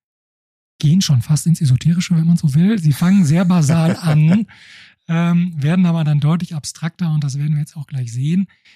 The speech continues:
Speaker 1: Der erste Schritt ist die Beschreibung des sogenannten Containerraums. Also den Raum als Ansammlung von unterschiedlichen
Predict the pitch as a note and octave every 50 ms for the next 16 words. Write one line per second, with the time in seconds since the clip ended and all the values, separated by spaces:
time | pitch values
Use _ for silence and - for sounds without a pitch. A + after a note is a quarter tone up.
0 | _ _ _ F3+ F3+ E3 D3 E3 F3+ - - F3+ - - E3 F#3+ F3+ - _ _
1 | _ _ _ _ _ - F3 E3+ - _ E3 D3+ D3+ D3 - - - C3+ D3 E3+
2 | F#3+ E3+ F#3 F3+ E3+ D3+ D3+ - - E3+ E3+ D#3 E3+ D3+ D3 D3+ E3+ - D#3+ C#3+
3 | - C#3+ C3+ B2+ - C#3 C#3+ D3+ D#3 D3 B2+ G#2+ A2+ A#2+ A#2 A2+ C#3+ F3+ F3+ -
4 | - - - _ _ _ _ _ _ _ _ _ _ _ _ _ _ _ _ -
5 | D3+ C#3+ C3+ C#3 D3 E3+ _ _ _ _ _ _ _ _ - D3+ B2+ B2 B2 G#2+
6 | B2 C3 D3+ E3 F#3 G3+ A3 A3 A#3 A3+ G3 _ _ _ _ _ _ - D3+ D#3
7 | E3 F3 F3+ - - - - - - _ _ _ _ _ _ _ _ _ _ _
8 | _ F3 E3 G3+ A3 F#3+ F3 F#3+ F#3+ F#3 F#3 F3+ F3+ F3 F3 - - D#3 D#3+ F#3
9 | - F#3 F#3 G#3 F#3+ G3+ F3+ - - F3 F3 E3 - D#3+ D#3 C#3+ - D#3 C#3+ C#3
10 | C3+ C3 B2+ B2